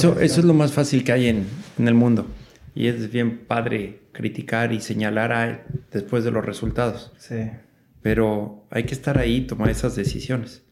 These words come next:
Speaker 2: Ese es el, el, el, el valor más grande es tener la personalidad y el carácter para tomar esas decisiones. Y yo no me arrepiento de ninguna de las decisiones. ¿Por qué? Porque todas las haces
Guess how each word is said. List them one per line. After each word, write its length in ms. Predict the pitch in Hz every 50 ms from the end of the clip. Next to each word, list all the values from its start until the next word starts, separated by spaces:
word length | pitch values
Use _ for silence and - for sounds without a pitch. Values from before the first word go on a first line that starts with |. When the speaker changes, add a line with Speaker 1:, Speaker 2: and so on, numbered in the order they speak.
| _ _ _ _ _ _ _ _ _ -
Speaker 2:
Ese 240 | 143 127 - -
es 120 | 151 139 -
el, 220 | 120 117 - - - - - - _ _ -
el, 120 | 135 -
el, 300 | - - 139 131 131 -
el 120 | - 139
valor 260 | 131 143 147 165 185 208
más 160 | 202 190 180
grande 460 | 170 180 175 175 190 208 202 202 - - - - _ -
es 80 | - 131
tener 240 | - 135 143 143 143
la 100 | 143 127
personalidad 520 | 123 120 113 - 117 113 113 110 120 120
y 40 | 123
el 80 | -
carácter 640 | - 110 110 120 127 - - - 175 175 - - _ _ _ _ _ _ _ _ _ _ _
para 160 | - 110 107
tomar 220 | - 113 113 117
esas 200 | 120 117 - 120
decisiones. 600 | 104 110 110 - 110 101 113 110 101 95 - - - _ _ - - - _ _ _ -
Y 480 | 110 107 107 107 110 113 113 117 - - -
yo 120 | 120 123 123
no 80 | 135 143
me 80 | 139 127
arrepiento 760 | 110 107 101 - 113 117 123 127 127 - 131 131 - - -
de 140 | - - 113
ninguna 400 | 113 117 113 113 127 131 143 151
de 120 | 143 139 131
las 140 | 120 120 -
decisiones. 540 | 113 104 101 104 101 107 120 127 117 110
¿Por 180 | - - - -
qué? 140 | - 127 127
Porque 260 | 127 135 131 - 120
todas 200 | - - 117 123
las 180 | 131 131 120 -
haces 380 | 123 117 - 143 135 - -